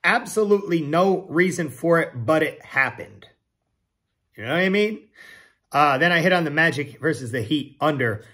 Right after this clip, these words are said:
No problem there. Neither team cracked a hundred, but man, oh man, the Chargers got me fired up. Let's go free play tonight. Eight fifteen P M Eastern time, Miami Dolphins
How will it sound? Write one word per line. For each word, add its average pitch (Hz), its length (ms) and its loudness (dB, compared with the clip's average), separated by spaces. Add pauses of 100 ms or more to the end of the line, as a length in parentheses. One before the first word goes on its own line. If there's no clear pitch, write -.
(160)
No 165 180 4
problem 143 420 2
there. 139 200 2
Neither 151 240 2
team 139 280 -6
cracked 135 300 -4
a 113 60 -6
hundred, 127 380 -4
but 117 180 -12
man, 151 240 2
oh 131 120 -4
man, 131 220 -2
the 139 60 -6
Chargers 123 360 -4
got 117 180 -6
me 110 80 -12
fired 117 380 0
up. - 240 -8 (760)
Let's - 120 -20
go 156 120 0
free 156 220 2
play 151 160 4
tonight. 135 340 -2 (300)
Eight 170 220 2
fifteen 175 400 0
P 160 180 0
M 147 160 -2
Eastern 156 340 -4
time, 127 360 -4 (200)
Miami 135 380 -2
Dolphins 139 580 0